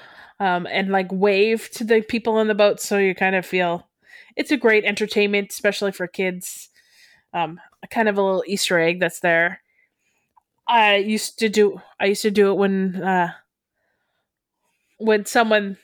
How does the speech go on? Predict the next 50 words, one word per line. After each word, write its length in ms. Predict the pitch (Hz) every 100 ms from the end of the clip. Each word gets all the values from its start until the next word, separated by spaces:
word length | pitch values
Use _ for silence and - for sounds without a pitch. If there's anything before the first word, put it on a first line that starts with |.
| -
they 260 | 185 180 170
already 280 | 165 170 175
know 140 | 214
who 100 | 247
they 160 | 254 240
are. 300 | 240 233 233 - - -
We 600 | 220 226 220 220 170 -
had 340 | - 202 190
bad 260 | 185 180 180
days. 680 | 220 208 208 208 208 202 208
We 140 | 202
just 320 | 190 202 -
do 140 | 190 180
that 280 | 180 175 170
for 140 | 185
a 80 | 180
good 140 | 175 -
hour 360 | 165 175 190 233
and 240 | - 180
it 100 | 170
would 140 | 180 180
just 260 | 170 -
perk 220 | 165 151
you 80 | -
up 140 | - -
because 260 | - 190 185
you 80 | 202
feel 260 | 247 247
all, 400 | 254 220 240 254
like, 280 | 277 294 285
happy 580 | - 415 466 208 170 - _ _ - - - - - -
waving 360 | 233 254 269 247
to 100 | 254
people. 280 | 269 240
You 180 | 214 202 185 175
never 340 | 180 175 156 160
think 280 | - 156
that, 200 | - 143 -
but 200 | 143 -
they're 140 | 214 226
smiling 400 | 247 240 233 220
and 60 | 208
waving 300 | 196 180 160
back, 300 | 143 143 -
of 100 | -
course, 240 | 127 -
'cause 140 | 190
they're 120 | 180 151
at 100 | -
Disney. 320 | - -